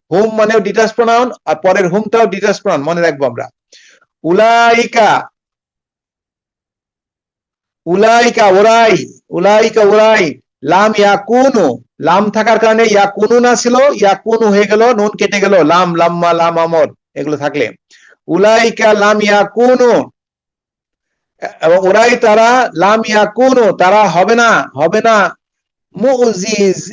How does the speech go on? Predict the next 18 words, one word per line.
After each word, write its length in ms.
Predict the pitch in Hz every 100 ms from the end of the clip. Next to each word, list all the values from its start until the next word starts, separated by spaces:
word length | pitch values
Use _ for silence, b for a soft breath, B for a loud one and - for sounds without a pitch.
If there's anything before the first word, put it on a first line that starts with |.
| -
মুজিজিনা, 1200 | 180 247 226 220 208 190 165 240 247 208 175 151 123 107 - _ _ _
সক্ষম 600 | - - 175 175 - 214 180 165
হবে 180 | 170 196
না, 140 | 190 160
সক্ষম 540 | - 165 160 - 185 180 151 - - 151
লা-, 180 | 170 185
এবং 160 | 170 165
লাম 200 | 160 196
থাকার 240 | 196 196 202
কারণে 260 | 196 196 214 196 -
অতীতকাল 460 | 180 208 - 202
হয়ে 380 | 185 190 - - 196
গেল। 120 | 214 180 113 - b b b b _
বর্তমান 400 | 147 165 202 208 214
কালের 280 | 214 220 208
সামনে 240 | 196 196 214 190
লাম 120 | 180 202
থাকলে 380 | 208 202 214